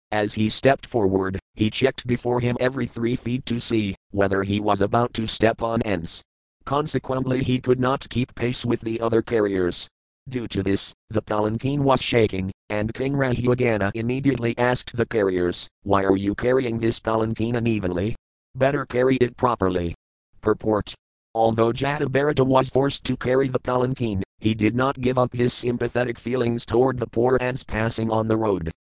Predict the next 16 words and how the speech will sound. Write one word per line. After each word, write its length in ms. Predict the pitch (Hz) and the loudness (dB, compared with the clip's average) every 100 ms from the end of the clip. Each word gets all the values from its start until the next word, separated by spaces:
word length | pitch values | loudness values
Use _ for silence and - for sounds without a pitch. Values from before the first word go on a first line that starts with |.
| _ _ 98 | _ _ -6
A 60 | |
devotee 580 | 98 98 101 - 123 131 | -2 -2 -2 -2 -2 0
of 140 | 127 | 0
the 100 | 117 | 2
Lord 380 | 117 117 90 92 | 4 4 2 0
does 240 | 95 98 107 | 2 2 2
not 220 | 120 131 | 0 0
forget 420 | 120 113 110 - | -2 2 2 2
his 220 | 113 113 | 0 0
devotional 560 | 113 113 117 120 117 113 | 2 2 4 2 2 0
service 460 | 117 110 117 113 - | 0 0 0 -2 -2
and 200 | 113 113 | 0 0
other 240 | 113 110 | 0 0
favorable 580 | 110 113 120 113 110 113 113 | 0 2 2 0 2 2 2
activities, 720 | 113 - 95 80 82 82 - _ | -2 -2 -4 -2 -2 -2 -4 _
even 340 | 107 107 85 | -4 -2 -2